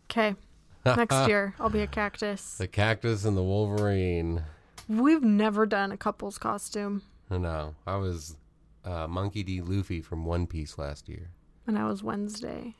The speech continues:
Speaker 2: Wednes-,
Speaker 1: Addams.
Speaker 2: yeah, from Addams Family, so.
Speaker 1: And
Speaker 2: I mean,
Speaker 1: everyone asked me if
Speaker 2: I
Speaker 1: I was
Speaker 2: mean,
Speaker 1: a
Speaker 2: I guess
Speaker 1: character.
Speaker 2: next year, I'd go as Pugsley, but that's brother and sister.
Speaker 1: Why don't we just be Gomez and Morticia?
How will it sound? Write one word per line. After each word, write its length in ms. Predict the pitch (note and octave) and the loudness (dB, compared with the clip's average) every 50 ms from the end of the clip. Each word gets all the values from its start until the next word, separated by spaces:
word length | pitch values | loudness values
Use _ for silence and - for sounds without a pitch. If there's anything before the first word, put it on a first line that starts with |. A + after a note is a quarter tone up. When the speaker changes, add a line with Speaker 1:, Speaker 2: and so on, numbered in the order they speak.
| - | -10
Speaker 2:
Wednes-, 40 | - A#3+ - | -6 -4 -2
Speaker 1:
Addams. 400 | E2 E2 E2 D#2+ - - A#3 - | -2 -2 -4 -6 -8 -12 -8 -6
Speaker 2:
yeah, 300 | F2 E2+ E2 D#2+ D#2 D#2 | -4 -4 -4 -4 -4 -8
from 480 | - - - E2+ E2 D#2+ D#2+ D#2 D#2+ D#2 - - - _ _ _ _ _ - _ - | -8 -6 -4 -4 -2 -2 -4 -6 -8 -10 -14 -20 -20 _ _ _ _ _ -20 _ -10
Addams 320 | F2 F2+ F2+ E2+ D#2 - - | -6 -6 -6 -6 -6 -10 -12
Family, 320 | - E2 D#2+ D#2+ E2+ F#2 F#2 | -14 -14 -14 -12 -12 -14 -14
so. 300 | - - G2+ F2+ F2 F2 _ _ - - - - - - _ _ - _ _ _ _ - - _ _ _ _ - _ _ _ _ _ _ _ - - - | -12 -12 -10 -10 -10 -12 _ _ -20 -20 -20 -20 -20 -20 _ _ -20 _ _ _ _ -20 -20 _ _ _ _ -20 _ _ _ _ _ _ _ -14 -4 2
Speaker 1:
And 160 | - A#3 A3+ | 6 6 8
Speaker 2:
I 60 | A#3+ | 8
mean, 80 | A#3+ C#4 | 8 8
Speaker 1:
everyone 380 | C#4+ D4 D4 D4+ D4 D4 C#4+ - - - - - _ _ _ - - - | 6 6 4 2 0 -2 -6 -8 -14 -20 -20 -20 _ _ _ -8 -2 2
asked 240 | G#3+ A3 G#3+ - | 2 2 2 2
me 80 | A#3 A3 | 2 4
if 60 | A3 | 4
Speaker 2:
I 60 | - | 6
Speaker 1:
I 60 | - G#3+ | 6 8
was 80 | - - | 8 6
Speaker 2:
mean, 80 | C3 C3 | 6 4
Speaker 1:
a 40 | |
Speaker 2:
I 60 | B2+ A#2+ | 2 2
guess 300 | - - - B2+ C3+ - | 2 2 2 2 2 0
Speaker 1:
character. 160 | G#2 G#2 G2+ | 0 0 0
Speaker 2:
next 380 | G#2 G#2+ A2+ - - - - | 0 -2 -2 -4 -8 -10 -8
year, 280 | C#3+ C#3 C#3 C#3+ D3 C#3+ C#3+ _ _ _ _ - - _ _ _ _ _ _ - _ _ _ _ - _ _ - _ _ - - - | -6 -4 -4 -4 -4 -6 -10 _ _ _ _ -20 -20 _ _ _ _ _ _ -20 _ _ _ _ -20 _ _ -20 _ _ -14 -8 -4
I'd 160 | A2+ A2+ A#2 | -4 -2 -2
go 140 | A2 A2+ G#2 | 0 0 0
as 100 | F#2+ - | 0 -2
Pugsley, 480 | - - F#2 F#2+ F#2 F2 F2 F2+ G2 G2+ | -4 -2 -2 -2 -2 -2 -2 -2 -2 -2
but 300 | F#2 F2 F2 E2+ D2 - - _ - | -2 -2 -4 -4 -4 -8 -12 _ -8
that's 180 | - F#2 - - | -8 -8 -8 -6
brother 300 | - F#2+ F2+ E2+ F2 E2 | -4 -2 -2 -2 -2 -4
and 120 | D#2+ D2+ | -4 -6
sister. 520 | - - F2+ E2+ - - D#2+ D#2 D#2+ D#2+ - - _ _ - B3 A#3 - - - _ _ - - | -6 -6 -6 -6 -6 -8 -8 -8 -8 -8 -12 -16 _ _ -14 -14 -14 -14 -18 -20 _ _ -6 -2
Speaker 1:
Why 160 | A3+ G#3+ A3 | 0 2 2
don't 120 | A3 A3 | 4 2
we 100 | A3 A3 | 2 2
just 220 | G#3 G#3+ G#3 - - | 0 -2 -4 -4 -4
be 120 | A3 G#3+ | -6 -4
Gomez 480 | G3+ G#3 G3+ G3 G3 G3+ G#3 G#3 G#3 - | -2 -2 -2 -2 -2 -2 -2 -4 -4 -6
and 140 | G#3 G3+ G3+ | -6 -6 -6
Morticia? 560 | G#3 G#3 - - A3 - - - A#3+ A#3 | -6 -8 -10 -10 -8 -8 -8 -8 -8 -10